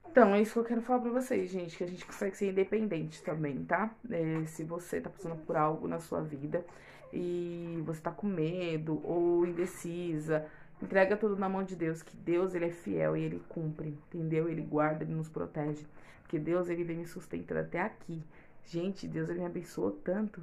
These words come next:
tanto. Se vocês assistirem meus vídeos anteriores, vocês vão ver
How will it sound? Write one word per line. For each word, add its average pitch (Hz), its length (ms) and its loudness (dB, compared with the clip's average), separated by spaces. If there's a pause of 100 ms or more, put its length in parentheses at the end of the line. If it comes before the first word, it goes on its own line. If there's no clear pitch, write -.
(180)
tanto. 185 400 0
Se 175 140 -8
vocês 185 260 -4
assistirem 196 460 -6
meus 170 160 -2
vídeos 160 260 -4
anteriores, 160 460 0
vocês 175 140 -6
vão 175 120 -4
ver 151 300 -2